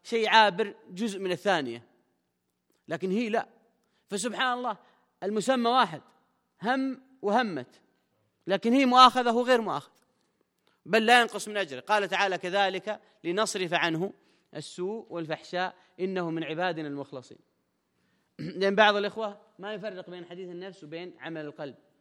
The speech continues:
يظن كله مغفور. <clears throat> نعم. فمن ذلك ال-، العتق والطلاق، إذا كان وسواس أو حديث نفس أو زلة أو نوى، ليس عزم،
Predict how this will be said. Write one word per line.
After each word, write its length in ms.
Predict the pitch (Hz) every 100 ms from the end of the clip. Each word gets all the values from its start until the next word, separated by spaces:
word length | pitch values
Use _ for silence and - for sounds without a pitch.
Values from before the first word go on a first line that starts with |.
| -
يظن 280 | 175 185 196
كله 240 | - 208
مغفور. 460 | 185 165 156 175 - _ _ _ _ _ _ _ _ _ _
<clears throat> 140 | 107 165 202
نعم. 140 | 170 123 110 _ _ _ _ _ _ _ _ _ -
فمن 200 | 196 240
ذلك 300 | 254 247 226
ال-، 240 | 208 196
العتق 520 | 160 175 202 - - - -
والطلاق، 600 | 170 - 190 170 - -
إذا 160 | 180 196
كان 320 | 240 226 202 -
وسواس 540 | 185 220 240 233 - _ _ _ _ _ -
أو 120 | 180
حديث 280 | 196 208 190
نفس 360 | 226 196 - -
أو 140 | 160
زلة 320 | 180 202 196 190 - - _ _ -
أو 160 | 185
نوى، 360 | 185 226 208 190 - - _ _ _ _ _ _ _ _ -
ليس 260 | 185 190 190
عزم، 480 | 160 156 156 180